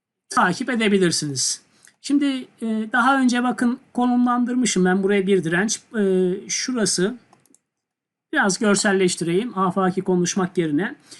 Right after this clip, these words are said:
E, şu bölge daha önce, e, iki bin on bir yılında altının gördüğü bir zirve. E, ons altın grafiğini bilmeyenler için söyleyelim. İki bin on bir yılında, en son iki bin on bir yılında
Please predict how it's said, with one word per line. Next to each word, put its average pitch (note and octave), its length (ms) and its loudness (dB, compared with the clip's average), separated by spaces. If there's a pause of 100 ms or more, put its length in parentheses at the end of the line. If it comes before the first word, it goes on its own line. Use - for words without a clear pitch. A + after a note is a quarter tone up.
(360)
E, F#3 260 2
şu D4+ 360 -2
bölge G3+ 540 2 (260)
daha A#3 260 0
önce, G#3 560 2 (380)
e, G3 360 2 (120)
iki A#3 280 -2
bin A#3 120 0
on B3 380 0
bir G#3+ 100 2
yılında G#3+ 560 2 (240)
altının A#3 600 2
gördüğü A3+ 440 2
bir A#3+ 160 2
zirve. F3+ 400 4 (600)
E, G#3 200 2
ons C4+ 340 0
altın B3+ 360 0
grafiğini B3 800 0 (120)
bilmeyenler A#3+ 760 0
için G3+ 440 0
söyleyelim. A#3 640 0 (200)
İki A#3 240 -4
bin A#3 100 0
on C4 320 0
bir G#3+ 100 2
yılında, G#3 420 2
en A#3+ 200 -2
son F3+ 260 -2
iki G3 260 -4
bin G3+ 80 0
on A#3 240 -2
bir F#3+ 80 2
yılında G#3 520 0